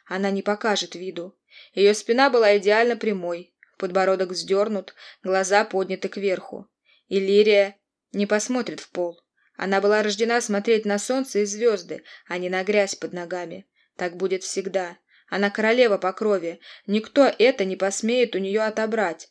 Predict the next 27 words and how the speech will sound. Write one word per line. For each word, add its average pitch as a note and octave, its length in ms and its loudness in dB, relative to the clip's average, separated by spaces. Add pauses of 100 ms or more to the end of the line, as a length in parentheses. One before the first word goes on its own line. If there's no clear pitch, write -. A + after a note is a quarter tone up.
(340)
какими G#3 460 -2
бы F#3+ 160 -2
угрозами G3 600 0
и F3+ 80 -4
насилием F#3 640 -2
ни F3+ 100 -8
запугивал. F3+ 800 -10 (600)
Их - 200 -8
путь D#4 220 -2
лежал A3+ 280 2
в A#3 80 -16
подземелье. G3+ 760 -4 (460)
Лира F#3+ 400 2
и F#3 40 -4
зверь G3+ 360 4
прошли F#3+ 420 -2
по F#3 140 -2
освещенному G3 720 -2
факелами G3+ 680 -4 (260)
подземному G3+ 640 0
коридору. G3+ 680 0 (380)
Королева A3+ 400 2
знала, B3+ 360 2
куда F#3 260 0
они G#3+ 180 0
держат F#3+ 360 -2
путь. D#3+ 380 -12